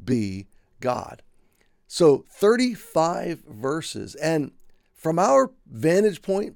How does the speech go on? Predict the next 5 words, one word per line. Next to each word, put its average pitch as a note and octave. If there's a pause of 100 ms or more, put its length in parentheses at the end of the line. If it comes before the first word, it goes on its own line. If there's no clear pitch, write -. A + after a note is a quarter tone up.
(120)
twenty-first D#3+
century C#3+ (520)
viewers, D3
listeners, D3 (200)
readers, D3+